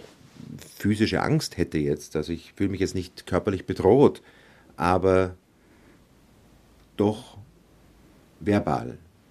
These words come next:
Und natürlich macht man sich Sorgen, woher kommen diese Worte? Welchen Gedankenwelten entspringen diese Worte?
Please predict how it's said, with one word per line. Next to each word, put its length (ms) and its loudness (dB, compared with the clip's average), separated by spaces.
Und 120 -4
natürlich 520 -4
macht 280 -6
man 80 -2
sich 160 -10
Sorgen, 480 0
woher 160 2
kommen 300 -2
diese 240 -4
Worte? 400 -8
Welchen 560 0
Gedankenwelten 1200 0
entspringen 560 2
diese 260 -6
Worte? 400 -6